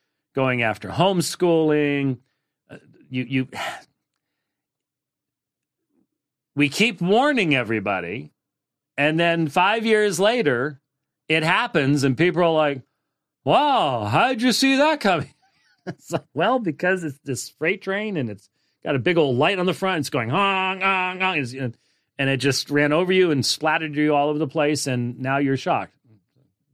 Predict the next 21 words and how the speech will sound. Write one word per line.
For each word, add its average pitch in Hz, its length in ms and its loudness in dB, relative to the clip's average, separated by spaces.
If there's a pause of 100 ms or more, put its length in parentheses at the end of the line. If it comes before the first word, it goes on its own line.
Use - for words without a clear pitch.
(320)
Great. 113 280 -10 (1200)
Um, 127 460 0 (320)
that's, 151 420 -2
that's 151 300 0
what 135 160 -2
we're, 113 220 0 (260)
that's 127 220 -4
what 98 100 -6
we're 98 120 -8
up 98 120 -12
against. 85 400 -16
Um, 143 380 -2 (1300)
so 147 100 0
keep 190 180 2
that 170 120 2
in 147 40 -2
mind. 160 200 0 (260)
Oh, 196 140 4
by 202 180 2
the 180 100 0
way, 147 380 0